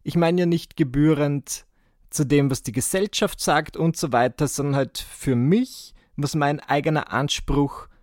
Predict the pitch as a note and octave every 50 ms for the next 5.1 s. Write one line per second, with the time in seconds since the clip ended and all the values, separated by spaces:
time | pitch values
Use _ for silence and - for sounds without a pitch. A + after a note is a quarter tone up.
0 | _ _ - B2+ C3 C3+ C3 B2 B2 A#2+ A#2+ A#2 - - F3 F3+ F#3+ G3 - -
1 | - F3 E3+ E3+ - - - D3+ D3 C#3 - - - - - - - _ _ _
2 | _ _ _ _ _ _ _ - - A#2+ A#2+ A#2+ B2 B2+ C3 B2 A#2+ - C3+ A#2+
3 | - - - - C#3 C3 C3 C3+ C3+ C3+ B2+ B2+ C#3+ C#3 C3+ C3 C#3+ D#3 - -
4 | A3+ A3+ A3+ G#3+ - G#3 - - - - - F3+ F3+ - _ _ - E3+ D#3 D3
5 | D3+ D3